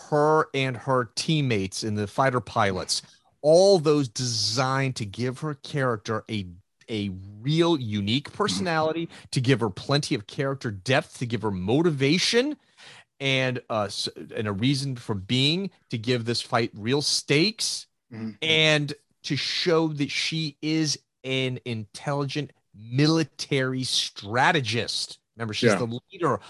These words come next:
Speaker 1: of an all elite
Speaker 2: Yeah.
Speaker 1: strike force. Okay. People don't usually get to lead all elite strike forces unless they're good military tacticians,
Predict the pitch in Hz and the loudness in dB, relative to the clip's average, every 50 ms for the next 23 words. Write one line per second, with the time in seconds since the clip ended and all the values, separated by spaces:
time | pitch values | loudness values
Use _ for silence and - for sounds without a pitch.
0 | - - - 135 131 123 127 123 - _ _ _ - 151 160 185 196 196 202 202 | -18 -4 0 2 2 2 2 0 -2 _ _ _ -8 -2 0 2 4 4 4 4
1 | 196 - - _ - 151 151 147 139 135 131 131 151 165 156 - - 143 139 120 | 2 -2 -6 _ 0 2 4 4 4 4 2 2 0 0 -2 -6 -8 -4 -2 -2
2 | 101 95 90 - - - 135 143 156 151 - - - - 123 104 92 82 - - | -2 -2 -4 -6 -12 -12 -8 -6 -6 -6 -6 -10 -8 -4 -4 -2 -2 -4 -6 -6
3 | - - - - - _ _ _ _ _ _ _ - 123 - - 135 139 139 - | -6 -6 -6 -8 -10 _ _ _ _ _ _ _ -14 -8 -4 -2 -2 -2 -4 -6
4 | - _ - - 175 151 143 160 160 143 156 143 143 143 - 127 131 147 147 135 | -12 _ -4 -2 -2 0 0 0 0 2 0 -2 -2 -2 -2 0 2 2 2 2
5 | - - 143 143 139 131 131 - - - 143 139 135 - 123 117 107 107 110 117 | 2 2 2 4 4 2 0 -4 -4 -4 -4 -4 -2 -4 -4 -6 -4 -4 -4 -4
6 | 117 - - 110 98 98 101 - 135 143 139 131 131 - - - _ _ - 95 | -4 -4 -6 -8 -8 -10 -4 0 2 2 2 2 0 -2 -6 -14 _ _ -14 -6
7 | 107 127 135 139 139 135 - - 139 127 127 127 123 123 - - - 135 120 - | -2 0 0 2 0 -2 -2 0 0 2 2 0 0 -2 -4 -2 -2 -2 -2 -4
8 | _ - - 175 165 - - 143 113 95 82 76 - - - - | _ -4 -4 -2 -2 -2 -4 -4 -6 -6 -8 -8 -8 -8 -8 -10